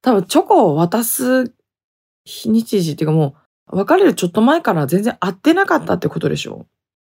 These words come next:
どうだろう。これインターネット恋愛とかじゃないよね。違うよね。チョコを渡すって書いてるもんね。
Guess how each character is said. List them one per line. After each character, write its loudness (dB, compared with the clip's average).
ど -6
う -4
だ 0
ろ -2
う。 -20
こ -14
れ -6
イ 0
ン -6
タ 0
ー -2
ネ -2
ッ -8
ト 2
恋 4
愛 4
と -2
か -2
じ -6
ゃ -4
な -2
い -4
よ -12
ね。 -14
違 -6
う 0
よ -8
ね。 -18
チ -4
ョ -2
コ 2
を 2
渡 0
す -6
っ -4
て -8
書 -2
い -2
て -6
る -10
も -16
ん -18
ね。 -14